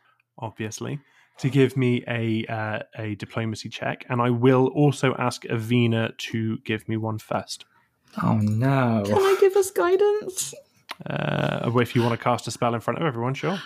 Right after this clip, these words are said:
Speaker 3: Oh no, I don't. No, I won't.
Speaker 1: <laughs>
Speaker 2: Okay. Um, let me just roll
Speaker 3: Oh!
Speaker 2: mine quickly.
Speaker 3: Oh!
Speaker 1: Don't give me yours yet, Lunamo.
Speaker 2: So mine's a five.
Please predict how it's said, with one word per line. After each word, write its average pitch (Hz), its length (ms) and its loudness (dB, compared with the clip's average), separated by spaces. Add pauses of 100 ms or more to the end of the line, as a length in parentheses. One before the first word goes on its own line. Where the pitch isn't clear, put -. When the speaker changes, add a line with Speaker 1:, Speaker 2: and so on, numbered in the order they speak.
(140)
Speaker 3:
Oh 262 220 2
no, 254 180 4
I 247 80 4
don't. 240 500 0
No, 240 180 2
I 240 80 2
won't. 240 560 4
Speaker 1:
<laughs> 185 260 0 (960)
Speaker 2:
Okay. 107 920 2 (280)
Um, 101 520 -2 (220)
let 302 140 2
me - 60 0
just 349 280 8
roll 127 280 6
Speaker 3:
Oh! - 20 2
Speaker 2:
mine 110 360 4
quickly. - 400 4
Speaker 3:
Oh! 220 580 4 (240)
Speaker 1:
Don't 135 180 2
give 143 160 0
me 147 100 2
yours 135 240 4
yet, 131 180 4
Lunamo. 139 500 0 (460)
Speaker 2:
So - 180 2
mine's 120 220 4
a 151 60 0
five. 113 960 2